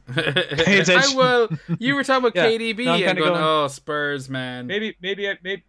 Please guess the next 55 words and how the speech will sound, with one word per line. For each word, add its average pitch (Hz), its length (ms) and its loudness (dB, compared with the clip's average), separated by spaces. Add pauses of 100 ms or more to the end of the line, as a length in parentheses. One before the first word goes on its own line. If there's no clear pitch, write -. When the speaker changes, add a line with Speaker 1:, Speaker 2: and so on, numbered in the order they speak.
Speaker 2:
maybe 190 320 -4
I 185 80 0
should 180 180 -8
be 165 100 -8
doing 160 200 -4
this 156 180 -4
with 139 120 -8
my 135 80 -2
hands 135 240 -2
more. 117 180 -10
Spur-, 185 400 -8
Man 151 220 -2
City, 190 480 2
Spurs. 170 1000 2
I'm 135 160 -6
just 156 200 -2
trying 160 120 4
to 143 60 2
weighing 139 240 2
it 127 120 0
Speaker 1:
Yeah. 117 120 0
Speaker 2:
up. - 160 -12 (540)
Um, 113 400 -2 (180)
but 131 140 0
yeah, 131 180 0
I 123 80 -2
think 165 160 -6
if 151 140 -6
I 143 100 2
go 147 240 -2
for, 127 400 -4
uh, 110 240 -4 (600)
Man 123 160 -8
City 127 180 -8
player 117 180 -2
like, 107 240 -4
uh, 101 400 -6 (220)
De 117 80 -8
Bruyne, 117 280 0
I 104 120 -2
think, 107 240 -10
uh, - 80 -12
he's 120 320 -4
probably 117 240 -2
gonna 110 100 -2
be 104 80 -8
my 101 80 -4
captain. 104 320 -4
I 107 60 -8
think 117 100 -6
he's 123 380 0
my 113 200 0
heavy 107 220 -6
hitter, 101 240 -4
but 104 420 -2